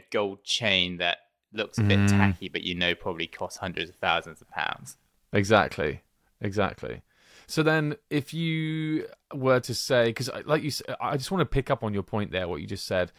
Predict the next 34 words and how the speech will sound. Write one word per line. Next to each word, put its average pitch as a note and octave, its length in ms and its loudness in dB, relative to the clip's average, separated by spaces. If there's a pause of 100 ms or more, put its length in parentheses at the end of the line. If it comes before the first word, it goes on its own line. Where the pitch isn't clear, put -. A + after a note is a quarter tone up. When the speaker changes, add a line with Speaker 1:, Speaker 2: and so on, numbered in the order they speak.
(360)
Speaker 2:
He A2+ 140 -8
does C#3 300 4
look B2+ 100 -2
like, A2 260 2
he C3 60 -2
even D#3+ 360 2
looks B2+ 340 2
like A#2 100 0
the G#2 80 -4
guy G2 160 2
from G2 140 -4
The F#2 40 -4
Gentleman. F#2 400 -6
It's F#2 140 -10
the, A#2+ 160 2
those A#2+ 240 0
sort - 140 -4
of, A#2+ 60 -4
like, A#2 160 0
orangey C3 520 2
glasses A#2+ 560 -2
that A#2 100 -2
he A2+ 140 -2
wears, A2 400 4
the G#2+ 80 -4
big, A2 300 -2
like, G2+ 200 0
red G#2 220 4
ones. G2+ 500 -2 (240)
They A#2 120 2
sound A2+ 400 2
the A2 60 0
same. G#2+ 300 0
They, G#2+ 120 0